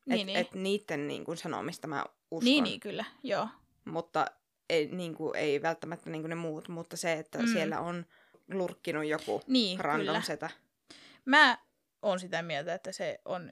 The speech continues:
Speaker 1: jotenkin Heinäveteen liittyvä.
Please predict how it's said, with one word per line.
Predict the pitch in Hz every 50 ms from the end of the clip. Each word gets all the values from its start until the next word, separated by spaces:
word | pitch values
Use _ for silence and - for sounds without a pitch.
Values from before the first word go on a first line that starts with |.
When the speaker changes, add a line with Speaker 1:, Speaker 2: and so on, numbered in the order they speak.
| - _
Speaker 1:
jotenkin | - - 208 208 214 226 226 220 - 180 180 - - 190
Heinäveteen | 185 180 196 180 185 180 180 175 185 185 - - 202 208 214 214
liittyvä. | 208 208 208 - _ _ - - - -